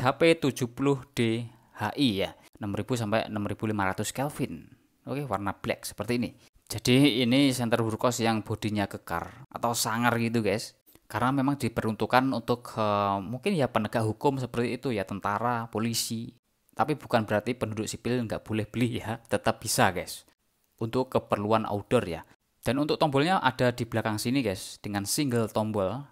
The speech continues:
tombolnya hanya satu di belakang. Lalu untuk klipnya ini erat, guys, dan bolak-balik ya. Dari sini bisa, dari sini bisa.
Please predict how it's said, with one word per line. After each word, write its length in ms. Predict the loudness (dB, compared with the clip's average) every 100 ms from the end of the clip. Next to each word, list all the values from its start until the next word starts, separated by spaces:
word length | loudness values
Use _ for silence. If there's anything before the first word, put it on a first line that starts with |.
| -8
tombolnya 320 | -6 -4 -6
hanya 160 | -6 -6
satu 400 | -6 -6 -8 -10
di 80 | -12
belakang. 480 | -8 -6 -2 -2 -4 _ -20 _ 2
Lalu 160 | 2 2 0
untuk 160 | -2
klipnya 480 | 0 -2 2 2 2
ini 240 | 0 -4 -6 _ _ _ _ _ _ -2
erat, 320 | 6 6 6
guys, 320 | -2 -4 -12 0
dan 160 | 2 2
bolak-balik 800 | 2 2 2 0 0 0 -2 -8
ya. 0 | _ _
Dari 240 | -10 -6
sini 160 | -2 -2
bisa, 480 | -2 -2 0 -2 -4
dari 240 | -4 -4
sini 240 | -4 -4 -2
bisa. 400 | 0 0 0